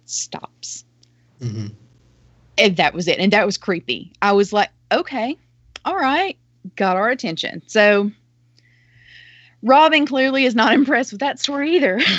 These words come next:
Speaker 2: Uh, no, it's, I, no. <laughs> I think it's spooky. <laughs>
Speaker 1: Okay. Great. Last story. This
Speaker 2: And
Speaker 1: one's
Speaker 2: then it
Speaker 1: probably
Speaker 2: wrapped around our necks. <laughs>
Speaker 1: Yeah, it did.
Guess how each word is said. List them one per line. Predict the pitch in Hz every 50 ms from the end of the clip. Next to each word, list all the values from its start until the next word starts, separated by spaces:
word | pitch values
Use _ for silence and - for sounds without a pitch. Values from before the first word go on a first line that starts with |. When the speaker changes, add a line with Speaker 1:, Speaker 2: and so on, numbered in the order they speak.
| - - - - - - _ _ _ _ _ _ _ _ _ _ _ _ -
Speaker 2:
Uh, | - - - 190 - - _ _ _ _ _ _ -
no, | 196 247 262 190 160
it's, | 156 165 160 - - 156
I, | 165 160 160 - - - - -
no. | 214 247 165 131
<laughs> | 123
I | 120 - - - - - - - - - - - 226 - - - - - - - 196 160 202 233 - - - 180 190
think | 196 190 185
it's | 170 - -
spooky. | - - 165 190 - 214 180 190 - - 190 - -
<laughs> | 226 226 220 - 196 - 233 196 -
Speaker 1:
Okay. | 233 220 220 - - _ _ _ _ _ _ _ _ _ _ _ - - _ - - - - - - - _ _
Great. | 233 196 - - - _ _ _ _ _ _ -
Last | 240 277 277 285 285 -
story. | - 233 214 214 208 208 208 214
This | - 240 -
Speaker 2:
And | 143 131
Speaker 1:
one's | 127 160
Speaker 2:
then | 160 160
it | 202 220
Speaker 1:
probably | 226 220 156
Speaker 2:
wrapped | 151 156 156 165 - -
around | 175 165 156 156 156 156 151
our | 165 170 170
necks. | 165 165 160 135 113 - - - - 196 - -
<laughs> | - - - 403 - - - - - - - - - - -
Speaker 1:
Yeah, | - 359 494 659 698 679 - 320 240
it | 208 - -
did. | 370 539 440 262 185 170 - 185